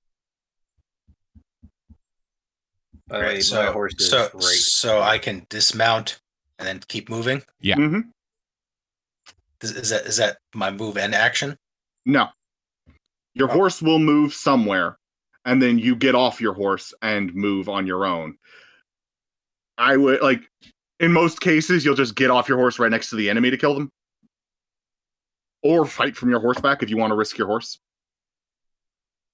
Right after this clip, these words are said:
Speaker 1: We're not attached to these creatures yet.
Speaker 2: And I, I guess I have the reach. Uh, nah, I'm not gonna risk the horse. I like the horse.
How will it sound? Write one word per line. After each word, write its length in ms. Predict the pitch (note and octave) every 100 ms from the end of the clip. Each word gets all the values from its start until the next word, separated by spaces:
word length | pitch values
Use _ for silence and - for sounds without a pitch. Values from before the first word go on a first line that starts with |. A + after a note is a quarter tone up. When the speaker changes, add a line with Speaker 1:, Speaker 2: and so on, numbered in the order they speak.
| _
Speaker 1:
We're 80 | -
not 160 | C#3+ A#2+
attached 220 | A3 -
to 40 | F#2
these 160 | F2+
creatures 320 | - G2+ - F#2
yet. 160 | E3+ - _ _ _ _ _ _ _ _ _ _ _ _ _ _
Speaker 2:
And 80 | A2
I, 180 | G#2+ G2+ _ _ _ _ _ _ _ _ _ _ _ _ _ _
I 60 | G#2+
guess 200 | - -
I 80 | A2+
have 160 | B2
the 80 | G#2+
reach. 480 | G#2 D#3 A#2 - - _ _ _ _ _ _ _ _ _ _ _ _ _ _ _ _ _ _ _ _ _ _ _ _ _ _
Uh, 480 | C#3 C#3 C3+ C3+ C3 -
nah, 360 | D#3 D#3 D3+ B2
I'm 80 |
not 160 | A#2 A2
gonna 140 | G2+ F2
risk 240 | F2 -
the 100 | E2+
horse. 440 | F2 D#2 D#2+ - - _ _
I 80 | F#2
like 200 | F#2 F2
the 80 | F2+
horse. 460 | D#2 D#2 - -